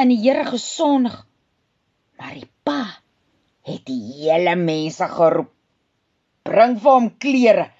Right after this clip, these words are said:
en trek dit aan. Was hom en gee vir hom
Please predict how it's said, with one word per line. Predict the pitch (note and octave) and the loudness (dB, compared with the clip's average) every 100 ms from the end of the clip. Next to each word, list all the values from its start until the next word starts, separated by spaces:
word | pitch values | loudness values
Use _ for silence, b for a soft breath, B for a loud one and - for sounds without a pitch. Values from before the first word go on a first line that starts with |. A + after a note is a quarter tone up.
| b b | b b
en | A3 - | -2 2
trek | C4+ A#3 - | 2 2 0
dit | G#3+ - | -6 -2
aan. | G#3 C#3 _ _ _ _ _ _ _ | -2 -2 _ _ _ _ _ _ _
Was | - A3 - | -4 -2 0
hom | B3 F3+ B B B | 0 -2 B B B
en | - | -8
gee | - C4 A#3+ | -4 0 0
vir | - G3 | 4 6
hom | F3+ | 6